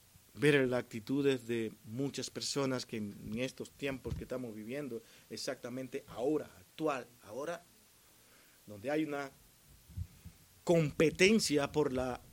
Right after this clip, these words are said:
Casa Blanca, bastante reñida, bastante fuerte, el hecho de que ayer, sábado, los republicanos tuvieran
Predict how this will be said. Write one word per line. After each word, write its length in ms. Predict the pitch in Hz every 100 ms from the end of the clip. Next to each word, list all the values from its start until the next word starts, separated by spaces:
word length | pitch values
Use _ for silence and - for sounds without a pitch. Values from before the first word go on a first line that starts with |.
| -
Casa 320 | - 147 - 135
Blanca, 560 | 143 143 135 156 - - - - - - - - - - - - - - - - - - -
bastante 800 | 117 113 131 131 - 180 170 175
reñida, 460 | 180 165 165 165
bastante 580 | 160 - 202 190 170 180
fuerte, 540 | - 160 160 - 160 - - - - - - - - - - -
el 200 | 104 175
hecho 280 | 214 202
de 140 | 180 170
que 320 | 180 175 - - -
ayer, 520 | 127 123 175 202 202 - - - -
sábado, 720 | - - 214 202 139 147 165 - - - - - - - - - -
los 240 | 160 160
republicanos 680 | 135 151 156 156 220 208 175
tuvieran 540 | 175 180 202 180 170